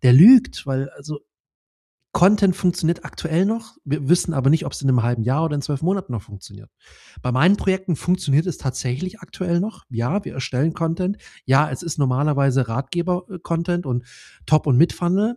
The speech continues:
und, und nicht viel Bottom-Funnel. Das funktioniert, das bringt bei uns Leads und Traffic und Umsatz. Aber es wird immer weniger. Und bei den, bei den meisten Websites funktioniert das aktuell nicht mehr so wie, wie davor. Und da muss man sich ganz, ganz, äh, gut überlegen, welche Themen man wie abdeckt und,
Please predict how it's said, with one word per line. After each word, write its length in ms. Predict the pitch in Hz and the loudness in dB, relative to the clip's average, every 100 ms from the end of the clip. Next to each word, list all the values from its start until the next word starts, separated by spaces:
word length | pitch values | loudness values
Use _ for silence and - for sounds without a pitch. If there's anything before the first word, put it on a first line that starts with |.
| _ | _
und, 220 | 151 131 - | -4 -4 -2
und 160 | 135 | 2
nicht 160 | 143 - | 2 2
viel 120 | 131 | 0
Bottom-Funnel. 640 | 123 131 180 180 175 185 | 2 0 -2 0 0 0
Das 220 | 151 151 | 4 2
funktioniert, 600 | - 147 - 139 185 208 | 4 2 4 4 4 4
das 180 | 151 - | 0 0
bringt 220 | - 160 | 2 2
bei 100 | 156 | 4
uns 280 | 143 143 - | 2 2 2
Leads 260 | 135 208 143 | 0 0 0
und 120 | 123 | -2
Traffic 320 | - 143 175 | -2 -4 -4
und 120 | 120 | -4
Umsatz. 440 | 131 147 208 - - _ - - - _ - | -2 -2 -2 -4 -18 _ -20 -20 -20 _ -2
Aber 340 | 135 147 160 160 _ _ _ _ _ _ - | 2 4 4 0 _ _ _ _ _ _ -6
es 160 | 156 | 2
wird 140 | 147 - | 2 4
immer 220 | 175 160 | 2 4
weniger. 340 | 180 185 113 | 2 2 0
Und 140 | 123 120 | -2 2
bei 100 | 135 | 2
den, 160 | 131 - - | 2 0 0
bei 120 | 131 | 2
den 140 | 120 | 2
meisten 400 | 131 180 - 143 | 2 2 2 0
Websites 400 | 165 - 147 139 | 0 0 -2 -2
funktioniert 480 | - 131 - 170 226 | 0 0 4 4 4
das 100 | 156 | 2
aktuell 360 | 120 - 113 107 | -2 -2 0 0
nicht 140 | - | 2
mehr 120 | 107 | 0
so 240 | 101 104 110 | 0 -2 -2
wie, 140 | 113 139 | -6 -4
wie 80 | 120 | -4
davor. 500 | 110 - 123 120 - - - - | -4 -4 -10 -10 -12 -20 -20 -4
Und 100 | 135 | 2
da 80 | 135 | 6
muss 180 | 143 - | 6 6
man 120 | 147 | 4
sich 180 | 139 - | 2 0
ganz, 380 | 160 180 208 - | 4 4 4 2
ganz, 420 | 170 175 - - | 2 2 0 -4
äh, 380 | 151 151 151 151 | 0 2 2 0
gut 240 | 127 165 | 2 2
überlegen, 460 | 165 143 139 147 135 | 4 2 4 4 6
welche 260 | 143 151 - | 4 2 0
Themen 300 | 156 151 143 | 4 4 6
man 240 | 127 120 | 4 2
wie 120 | 147 | -2
abdeckt 600 | - - 185 185 - - | -4 -6 -4 -4 -8 -6
und, 260 | 139 123 | 2 2